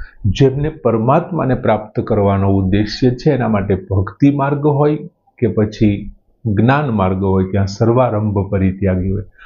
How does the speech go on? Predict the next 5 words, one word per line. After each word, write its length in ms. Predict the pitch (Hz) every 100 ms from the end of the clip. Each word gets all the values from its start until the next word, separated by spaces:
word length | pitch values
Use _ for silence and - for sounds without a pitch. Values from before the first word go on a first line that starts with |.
| -
આરંભનો 560 | 120 127 127 127 113 110
ત્યાગ 420 | 95 117 110 107
કરવો 360 | - 98 98 95
જોઈએ. 380 | 98 92 85 - _ - -
બીજું, 440 | 120 170 156 147